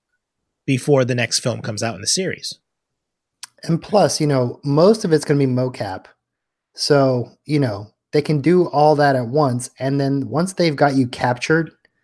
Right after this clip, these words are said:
Speaker 2: they can, all they need you for is lines at, at that point.
Speaker 1: Right.
Speaker 2: You know? Yeah.
Speaker 1: So, yeah, I mean, that's the best way to do these type of films, to be honest with you.
Speaker 2: I wonder if these next films are gonna be hundred percent C G.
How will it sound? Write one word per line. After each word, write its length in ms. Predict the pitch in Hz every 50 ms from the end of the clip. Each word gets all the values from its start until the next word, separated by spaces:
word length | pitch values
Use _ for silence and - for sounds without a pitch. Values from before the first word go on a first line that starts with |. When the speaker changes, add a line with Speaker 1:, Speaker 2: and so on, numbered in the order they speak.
| _ _ _ -
Speaker 2:
they 180 | 113 107 113
can, 520 | 110 - - 113 104 104 101 95 92 95 _ _ _ _ _ _ _ _ _ _ -
all 120 | 127 143
they 120 | 147 156 156
need 180 | 156 151 147
you 100 | 143 147
for 220 | 139 - 151 147 139
is 140 | 127 131 113
lines 360 | 123 135 151 147 123 110 -
at, 140 | 101 95 - -
at 80 | 117 -
that 180 | 120 117 123 -
point. 280 | - 87 87 87 85 -
Speaker 1:
Right. 360 | 135 147 143 120 98 98 - _ _ _ _ _ -
Speaker 2:
You 80 | 87
know? 160 | 85 82 - - _ _ _ _ _ _ _ _ _ _ _ -
Yeah. 200 | - - - - _ -
Speaker 1:
So, 140 | - 160 147
yeah, 260 | 143 131 127 123 127
I 80 | 131 143
mean, 160 | 151 151 156
that's 240 | 170 190 190 - -
the 80 | 165
best 220 | 143 147 127 - -
way 80 | 131 110
to 80 | 107
do 160 | 101 110 113 110
these 160 | 107 95 -
type 200 | - 107 - -
of 100 | 101 _
films, 300 | - 101 95 92 - -
to 80 | -
be 80 | 92 90
honest 260 | 92 92 90 - -
with 120 | - - -
you. 80 | - - _ _ _ _ _ _ _ _ _ _ _ _ _ _ _ _ _ _ _ -
Speaker 2:
I 60 | - 151
wonder 340 | 151 160 190 214 226 226
if 120 | 202 214 -
these 200 | 180 175 160 143 156
next 200 | 156 151 - -
films 280 | - 151 143 139 127 135
are 40 |
gonna 140 | 131 131 127 123
be 60 | 113
hundred 320 | 104 123 143 147 151 147
percent 440 | 147 143 - - 135 127 120 123 - _ _ _ _ _ _ _ _ -
C 340 | - - - 139 131 123 117
G. 420 | 113 113 110 107 101 92 110 -